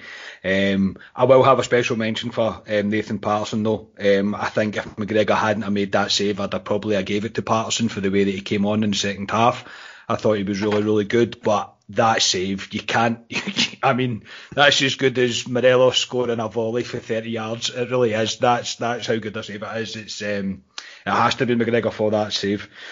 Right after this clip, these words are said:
So that's us. Um, Rangers obviously go into next Thursday. That's the next time we play as well. There's no football this weekend, um, so we've got a full week to prepare for that and build up to that. Uh, but yeah, feeling good about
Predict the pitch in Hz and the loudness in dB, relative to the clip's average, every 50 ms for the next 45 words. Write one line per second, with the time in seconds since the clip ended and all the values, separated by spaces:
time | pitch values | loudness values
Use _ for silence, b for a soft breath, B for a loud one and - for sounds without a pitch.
0 | B B B - 160 170 170 165 160 160 - 160 170 147 - 151 156 165 151 - | B B B 4 8 10 10 10 8 6 4 4 4 6 6 4 2 2 2 -4
1 | - - 135 139 139 139 135 135 131 - 131 143 143 139 143 127 139 139 135 135 | -6 0 4 4 4 4 2 0 -6 -4 -2 -2 0 0 0 2 2 0 0 -2
2 | - - 139 139 135 - - 135 135 139 139 131 135 - 143 135 127 123 127 131 | -4 -2 -2 -2 -2 -4 -6 -2 0 0 0 0 -4 -8 -8 -8 -6 -2 -2 -2
3 | 131 - - - 131 131 120 - 143 135 131 123 - 127 117 123 127 123 - - | -2 -2 -4 -4 -4 -4 -4 -4 -4 -4 -4 -4 -6 -4 -2 -2 -2 -2 -2 -2
4 | 123 120 117 113 113 - 139 139 147 156 151 120 123 127 135 143 131 127 - 135 | -2 0 0 -4 -4 0 2 4 4 4 2 2 2 2 2 2 0 -2 -6 -8
5 | 123 - - - 120 - 123 123 120 120 120 113 - 127 120 - - 123 127 127 | -10 -8 -8 -10 -8 -4 -2 -2 -2 -2 -4 -4 -4 -6 -6 -2 0 2 2 2
6 | 127 - - 113 113 117 117 113 117 113 104 - 123 110 110 - - 123 120 113 | 0 -4 -8 -6 -4 -4 -4 -4 -6 -8 -6 -6 -6 -6 -6 -4 -2 -2 0 0
7 | 123 120 - - 107 - 107 - - 120 120 113 - 127 120 123 131 127 101 104 | -2 -6 -6 -10 -10 -10 -10 -6 0 0 0 2 2 2 2 2 2 2 0 -4
8 | 107 98 117 113 120 110 123 - - - - 127 117 113 120 131 139 139 B B | -4 -2 0 0 0 0 -2 -4 -4 -6 -4 -2 2 4 4 4 4 2 B B
9 | B B B B B - 101 110 113 107 107 120 117 123 131 143 147 127 117 - | B B B B B 2 4 4 4 4 2 0 4 6 6 6 6 4 0 -6
10 | - 147 139 131 123 143 143 151 127 135 135 | -6 -4 -4 -2 -2 0 0 4 4 6 6